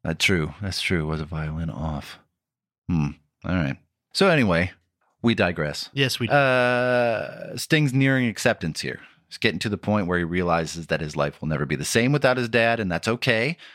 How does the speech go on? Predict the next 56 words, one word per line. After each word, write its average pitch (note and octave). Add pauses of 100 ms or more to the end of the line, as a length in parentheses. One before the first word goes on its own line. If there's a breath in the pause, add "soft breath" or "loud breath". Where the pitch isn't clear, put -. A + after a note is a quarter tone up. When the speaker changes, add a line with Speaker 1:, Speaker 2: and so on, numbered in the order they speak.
(120)
Speaker 1:
and G2+
that G2
it's F#2+
okay F2
to E2+
move F#2
on. F2
You -
gotta F2
die F2+
a A2
little G2+
bit D#2
to F2+
continue D#2
living. D#2+ (180)
And E2+
the E2+
album F2+
comes E2+
full D#3
circle B2
when E2
he E2
concludes F#2+
this G2+
song F2
with E2
a D#2+
verse D#2+
from F2+
the F#2+
first -
song, C2
Island C#2+
of D#2+
Souls. - (360)
Beautifully A#2+
constructed A2
and F#2+
pulled G2
together, G#2
although E2+
not D2
my C2
favorite C2+
song. B1 (120)
It E2+
does D2+ (220)
tie G2
in E2+
well E2
at D#2+
the D#2+
very D2+
end. -